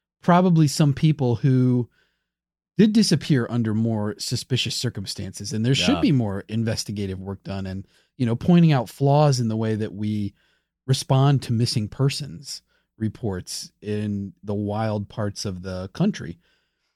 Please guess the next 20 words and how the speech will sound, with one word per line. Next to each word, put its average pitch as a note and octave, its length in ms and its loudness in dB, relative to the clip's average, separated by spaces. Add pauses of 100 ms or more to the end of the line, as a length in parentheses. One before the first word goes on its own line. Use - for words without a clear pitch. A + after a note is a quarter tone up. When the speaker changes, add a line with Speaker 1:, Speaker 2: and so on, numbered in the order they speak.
(800)
Speaker 1:
But D#3 200 6
at D#3 120 6
the D3 80 0
same C3+ 240 4
time, G3 260 4
it's C#3+ 140 0
like B2+ 260 0
Speaker 2:
It's C4 140 -10
also F4+ 240 0
hard. A#3+ 640 2 (140)
Speaker 1:
Yeah, F#3 320 -2
is A2+ 160 -2
it B2 80 0
necessarily, C#3 600 2
like, F2+ 220 -6 (440)
a F2 60 -12
coordinated F#2 640 -10
effort F#3 360 -2
or A#2+ 80 -2
something? A2+ 380 -6